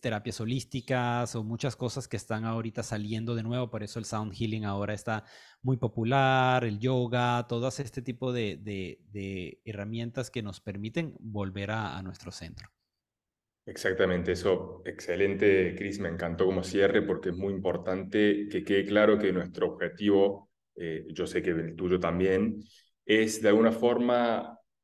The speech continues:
Speaker 2: aportar, estar en servicio, como se le suele decir en el mundo más, vamos a decir, chamánico, terapéutico,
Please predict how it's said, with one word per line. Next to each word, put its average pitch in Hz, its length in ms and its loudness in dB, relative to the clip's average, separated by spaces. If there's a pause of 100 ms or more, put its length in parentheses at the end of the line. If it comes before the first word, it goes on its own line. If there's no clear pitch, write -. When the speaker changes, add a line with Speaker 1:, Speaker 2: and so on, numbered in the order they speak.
Speaker 2:
aportar, 113 1000 2
estar 113 340 2
en 110 160 6
servicio, 104 580 2
como 90 140 -2
se 90 100 -8
le 80 80 -4
suele 92 200 4
decir 87 240 -2
en 80 100 -4
el 78 60 -10
mundo 80 320 -8
más, 80 520 -8 (300)
vamos - 140 -10
a - 40 -10
decir, - 200 -12 (240)
chamánico, 85 460 -2
terapéutico, 95 760 0